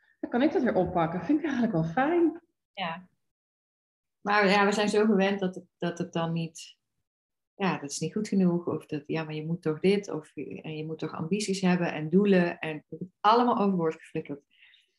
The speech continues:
Speaker 2: Omzet doel? Nee, heb ik niet. Ga weg.
Speaker 1: Ja, ja.
Speaker 2: Ja. En, maar dat is echt een,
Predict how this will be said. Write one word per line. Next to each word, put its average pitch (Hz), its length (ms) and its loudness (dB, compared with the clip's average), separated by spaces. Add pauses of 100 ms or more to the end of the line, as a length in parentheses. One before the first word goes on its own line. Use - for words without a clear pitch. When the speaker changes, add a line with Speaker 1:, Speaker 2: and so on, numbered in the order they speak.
(260)
Speaker 2:
Omzet 240 320 6
doel? 247 240 6
Nee, 170 120 4
heb 156 120 2
ik 185 60 -2
niet. 262 320 2 (1600)
Ga 254 160 -4
weg. 247 320 0 (800)
Speaker 1:
Ja, 170 540 -2 (160)
ja. - 560 -4
Speaker 2:
Ja. 185 480 0 (800)
En, 185 380 0 (1120)
maar 202 100 4
dat 220 120 4
is 220 80 -2
echt 220 220 -4
een, 180 320 2